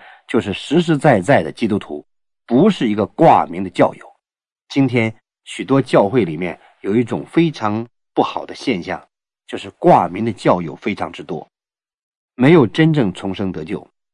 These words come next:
他说是信耶稣了，其实里面没有生命。他说是基督徒了，他里面没有经验重生。他说是我在教会里面侍奉了，但他里面也没有真正有圣灵的工作。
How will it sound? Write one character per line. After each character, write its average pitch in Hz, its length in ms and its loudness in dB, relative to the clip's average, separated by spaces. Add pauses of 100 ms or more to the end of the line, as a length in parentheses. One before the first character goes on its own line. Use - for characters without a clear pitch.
(240)
他 131 180 4
说 156 240 2
是 117 140 -2
信 98 220 -4
耶 95 140 -2
稣 95 240 -10
了， - 120 -16 (300)
其 - 200 -4
实 131 160 -2
里 95 220 -2
面 95 220 -2
没 110 120 -2
有 76 100 -4
生 - 280 -14
命。 90 160 -10 (760)
他 139 120 4
说 151 260 4
是 110 220 -2 (140)
基 127 140 0
督 135 120 4
徒 101 240 -6
了， 117 140 2 (160)
他 123 100 -4
里 95 240 -4
面 104 200 -2
没 98 160 -2
有 98 140 0
经 131 340 -2
验 107 260 -2
重 104 220 -14
生。 131 240 -6 (960)
他 151 140 4
说 170 240 4
是 127 240 -2 (180)
我 101 220 -2
在 117 120 2
教 113 200 4
会 120 120 4
里 104 100 2
面 95 140 -2
侍 - 200 -6
奉 156 240 4
了， - 160 -10 (440)
但 104 120 -6
他 104 140 -6
里 92 200 -8
面 95 220 -4 (200)
也 104 180 -8
没 143 220 2
有 98 160 2
真 110 280 0
正 104 160 0
有 73 140 -6
圣 98 340 -4
灵 78 160 -10
的 90 80 -10
工 87 220 -12
作。 87 240 -14